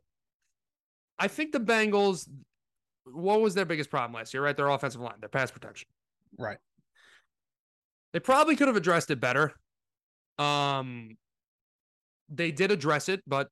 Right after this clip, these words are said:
Speaker 1: still not great. Um, and then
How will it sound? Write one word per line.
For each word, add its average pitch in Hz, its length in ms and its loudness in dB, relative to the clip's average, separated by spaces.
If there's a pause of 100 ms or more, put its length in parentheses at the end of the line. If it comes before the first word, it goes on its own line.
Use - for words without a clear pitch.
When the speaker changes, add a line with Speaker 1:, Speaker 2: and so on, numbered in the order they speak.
(720)
Speaker 1:
still 160 480 0 (340)
not 147 400 -2 (240)
great. 160 440 -4 (1040)
Um, 170 520 -4 (360)
and 214 180 -4
then 240 360 -4